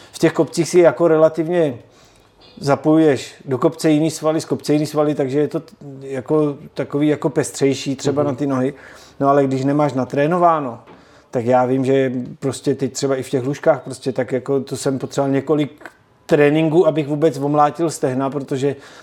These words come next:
Speaker 1: po prvním prostě jsem tam odběh čtyřicet a, a pak jsem čtyři dny nechodil vůbec, jako,
Speaker 2: Mhm,
Speaker 1: jo.
Speaker 2: mhm, mhm. Hele, a ještě teda, proč, proč jsi nezůstal jako v horách? Protože ti to teda nevyhovovalo? Ne, že by se ti tam
Speaker 1: No,
Speaker 2: nelíbilo, ale
Speaker 1: protože
Speaker 2: prostě
Speaker 1: bydlím v Praze.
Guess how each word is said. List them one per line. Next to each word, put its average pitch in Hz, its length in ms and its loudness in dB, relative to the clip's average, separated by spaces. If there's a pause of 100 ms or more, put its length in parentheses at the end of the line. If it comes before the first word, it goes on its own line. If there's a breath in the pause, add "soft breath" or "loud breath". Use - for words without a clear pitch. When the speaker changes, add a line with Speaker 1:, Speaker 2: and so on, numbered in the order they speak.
Speaker 1:
po 135 100 -2
prvním 143 480 0
prostě 135 260 -6
jsem 143 120 -2
tam 139 140 -2
odběh 135 240 -2
čtyřicet 139 640 -2 (280 loud breath)
a, - 140 0
a 135 320 -2
pak 123 240 -4
jsem 135 220 0
čtyři 131 320 -2
dny 139 140 0
nechodil 143 380 0
vůbec, 113 300 -8
jako, 117 140 -8
Speaker 2:
Mhm, 123 140 -2
Speaker 1:
jo. 113 60 -6 (260)
Speaker 2:
mhm, 123 180 -8 (180)
mhm. 120 140 -12 (880 loud breath)
Hele, 151 160 0
a - 20 0
ještě 160 240 -4
teda, 160 220 0
proč, 165 320 -6 (260)
proč 165 180 -2
jsi - 140 -8
nezůstal 214 380 -2
jako 185 180 -2
v 160 40 2
horách? 151 200 0
Protože 170 260 -2
ti 180 120 -2
to 180 100 0
teda 185 200 2
nevyhovovalo? 170 720 2 (320)
Ne, 160 100 0
že 180 80 4
by 180 100 2
se 190 120 0
ti 185 100 0
tam 202 100 2
Speaker 1:
No, 180 80 2
Speaker 2:
nelíbilo, 156 560 2
ale 147 160 -2
Speaker 1:
protože 131 140 2
Speaker 2:
prostě 139 260 4
Speaker 1:
bydlím 143 360 2
v - 40 -10
Praze. 143 440 2